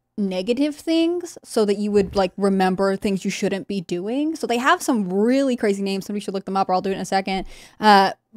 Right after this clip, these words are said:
because we think of, like, oh, you know, you might name your daughter Grace because of God's grace or something like that. But they would <laughs> name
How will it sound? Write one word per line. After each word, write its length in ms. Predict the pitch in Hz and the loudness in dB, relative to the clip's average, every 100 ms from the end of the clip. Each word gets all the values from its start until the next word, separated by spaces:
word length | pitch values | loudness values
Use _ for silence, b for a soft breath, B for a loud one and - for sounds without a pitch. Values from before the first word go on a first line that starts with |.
| 190 - - _ - | -18 -18 -20 _ -2
because 360 | 262 320 262 | 4 6 4
we 140 | 240 285 | 4 2
think 240 | 302 269 | 4 2
of, 140 | 254 240 | 2 2
like, 160 | 233 | -2
oh, 240 | 392 359 302 b b | -2 -4 -4 b b
you 80 | 269 | 0
know, 80 | 247 | 2
you 100 | 247 | 2
might 160 | 220 226 | 2 0
name 140 | 226 | 0
your 80 | 254 | 0
daughter 260 | 269 311 277 | -2 -4 -6
Grace 500 | 311 320 294 220 - | 0 2 2 0 -6
because 360 | 214 202 208 233 | -8 -6 -4 -4
of 160 | 233 - | -8 -6
God's 340 | 302 294 285 | -2 0 -2
grace 360 | - 220 196 190 | 0 2 2 0
or 60 | |
something 240 | 202 208 208 | -2 -2 -2
like 80 | 202 | 2
that. 180 | 208 202 | 0 2
But 100 | 254 | 4
they 140 | 254 | 6
would 200 | 269 - | 6 6
<laughs> 0 | |
name 120 | 349 | 6